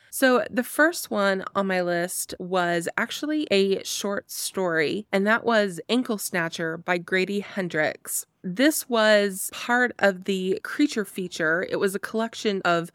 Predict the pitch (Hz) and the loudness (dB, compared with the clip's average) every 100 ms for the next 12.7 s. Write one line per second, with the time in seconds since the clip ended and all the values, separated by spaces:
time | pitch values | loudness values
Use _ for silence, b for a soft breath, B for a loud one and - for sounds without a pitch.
0 | _ - 277 277 262 262 269 202 202 220 | _ -4 2 4 4 4 2 0 0 0
1 | 240 214 - 214 208 - 190 185 - - | -2 -2 -2 -2 -2 -4 -4 -4 -6 -4
2 | 208 196 175 - 180 180 170 190 185 170 | 0 0 0 -2 -2 -2 -2 -2 -2 -6
3 | 170 - 180 - - 190 _ _ - - | -10 -8 -4 -4 -4 -10 _ _ 0 6
4 | 196 208 208 196 196 180 165 - 196 190 | 6 6 2 2 2 2 -2 -4 -4 -2
5 | 190 190 180 - - 165 - 349 330 - | -2 0 0 -2 -6 -6 0 2 2 0
6 | 185 - 165 165 - _ _ - 190 202 | -6 -2 0 0 -2 _ _ -2 2 4
7 | 202 147 180 190 - 269 - - 240 226 | 4 4 4 0 4 2 2 0 2 4
8 | 226 220 180 190 196 214 220 208 190 190 | 4 4 4 4 0 -2 -2 -2 -2 -2
9 | - - 208 208 190 175 175 - - - | -6 -10 -4 -2 -2 -2 -2 -4 -10 -14
10 | _ - 214 254 - 285 294 247 214 214 | _ 2 4 4 2 0 2 0 0 0
11 | - 202 196 180 - 170 196 - 190 - | -2 -6 -4 -4 -2 -2 -4 -6 -6 -4
12 | 185 190 190 180 202 202 - | -2 -2 -4 -4 -2 -6 -2